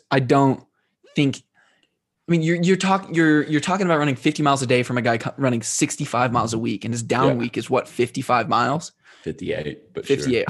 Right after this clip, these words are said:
Speaker 1: <laughs> I'm sorry I offended you.
Speaker 2: You did.
Speaker 1: Um, ridiculous, ridiculous amount of miles. Um, I don't know if you guys think it's true or not, but go ahead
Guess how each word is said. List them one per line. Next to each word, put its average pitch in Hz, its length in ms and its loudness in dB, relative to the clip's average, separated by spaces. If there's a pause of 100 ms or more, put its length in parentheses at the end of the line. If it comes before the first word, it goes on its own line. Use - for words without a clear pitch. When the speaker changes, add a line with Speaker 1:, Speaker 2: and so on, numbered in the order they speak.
Speaker 1:
<laughs> - 140 -12
I'm 123 100 -4
sorry 123 300 0
I 113 60 0
offended 113 440 -6
you. 98 160 -8 (500)
Speaker 2:
You - 60 -8
did. - 40 -2
Speaker 1:
Um, 135 320 0 (560)
ridiculous, 156 680 -2 (160)
ridiculous 151 480 -2
amount 110 200 -2
of 107 60 -8
miles. 80 340 -6
Um, 131 340 0
I 151 80 2
don't 180 120 0
know 170 120 2
if 151 120 -6
you 151 80 0
guys 143 200 2
think 143 180 -4
it's 135 120 -6
true 135 220 -2
or 135 60 -2
not, 131 360 -4
but 123 360 0
go 139 180 4
ahead 127 440 0